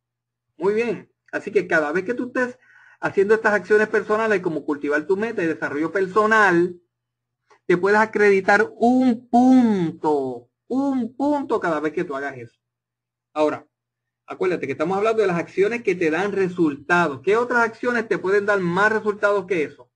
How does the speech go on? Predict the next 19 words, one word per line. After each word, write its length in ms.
Entonces 360
entra 220
lo 140
que 60
le 100
llamamos 400
acciones 680
promocionales. 1800
¿Qué 180
son 180
las 100
acciones 320
promocionales 680
y 140
cuántos 420
puntos 520
te 140
podrían 560
dar? 460